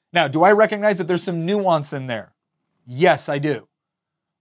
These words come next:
I mean, I operated in unconventional warfare, counterinsurgency, counterterrorism, et cetera. I understand the nuance.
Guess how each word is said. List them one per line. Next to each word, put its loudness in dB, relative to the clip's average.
I -2
mean, -2
I 4
operated 2
in -8
unconventional -6
warfare, -4
counterinsurgency, -8
counterterrorism, -6
et -14
cetera. -6
I -6
understand -6
the -8
nuance. -10